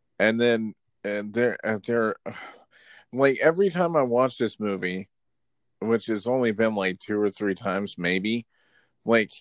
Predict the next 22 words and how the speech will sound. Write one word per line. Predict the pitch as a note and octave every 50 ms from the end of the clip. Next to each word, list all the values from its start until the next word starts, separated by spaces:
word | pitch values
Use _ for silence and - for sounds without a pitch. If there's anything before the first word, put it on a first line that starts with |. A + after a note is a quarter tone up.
| - _ _ _ _ _ _ _ _ _ _ -
it, | A#2+ A#2+ G#2+ -
it's | G2+ A#2 A#2+ A2+ A2+
just | - C3+ C#3+ B2 - - - - G2+ - - _ _ _ _ -
maddening | A2+ A#2 B2 B2+ C#3 C#3+ D3 D3 D3 C#3+ C#3 C#3 B2+
to | - - B2+
me | B2+ B2+ B2+ B2+ B2
how | A#2 A2+ B2 B2 A#2+ A#2
they | A2+ A#2 A2+ G2+
actually | - F#2 G#2+ A2+ A2+ - - A#2+ A2+ G#2+ G2+
thought | - - A2 G#2 G#2+ G#2 -
that | G#2+ G2 -
this | - G#2+ G2+ - -
was | G#2+ G2+ F2 -
gory. | - - G2+ G2 F#2 F2+ F2 F2 D#2+ D#2+ - _ _ _ _ _ _ _ _ _ _ _ _ _ _ _ _ _ _ _ _ _ _ _ _ _
Because, | - G#2+ G#2 G2 A2 G#2 F#2 -
I | G#2+
mean, | A#2 C3 C3 C3 B2
it | A#2 A#2+ A2+
has | A#2 B2+ D#3 E3 E3 C#3+ C3+
its | A2+ - -
moments, | G#2 G#2 A2 G#2+ G2 F2 F#2+ - -
but | G2+ G2 F2+